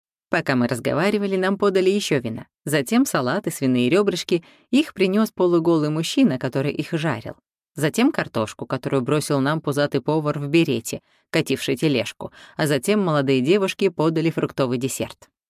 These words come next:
Наконец, когда стемнело настолько, что мы едва могли разглядеть друг друга в мерцающем свете свечей,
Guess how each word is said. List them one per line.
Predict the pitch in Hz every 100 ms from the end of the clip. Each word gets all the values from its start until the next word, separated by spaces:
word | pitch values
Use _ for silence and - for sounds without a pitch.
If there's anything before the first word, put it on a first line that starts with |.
| _ _
Наконец, | - 143 131 131 180 208
когда | - 135 135
стемнело | 139 - 139 135 120 123
настолько, | 147 - 156 135 143
что | - 139
мы | 135
едва | 131 156 156
могли | 139 131 143 147
разглядеть | 139 131 147 151 143 135
друг | 147 135
друга | 135 208 190
в | 143
мерцающем | 131 123 - 131 123 - 139
свете | - 131 120
свечей, | 123 139 127 139 120